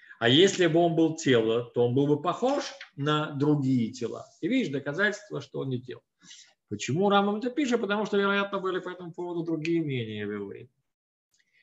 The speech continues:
Поэтому то, что сказано в Торе, а в Торе есть полно всяких рода,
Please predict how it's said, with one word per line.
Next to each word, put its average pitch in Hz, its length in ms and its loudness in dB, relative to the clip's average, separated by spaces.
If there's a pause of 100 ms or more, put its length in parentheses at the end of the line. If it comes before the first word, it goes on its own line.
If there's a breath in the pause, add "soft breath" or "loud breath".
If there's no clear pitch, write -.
(200)
Поэтому 151 800 2 (1500)
то, 233 180 8
что 226 200 2
сказано 180 560 0
в - 140 -8
Торе, 160 500 4 (480)
а - 100 -8
в - 100 -14
Торе 196 240 10
есть - 200 4
полно 196 320 -2
всяких 180 340 -4
рода, 139 800 2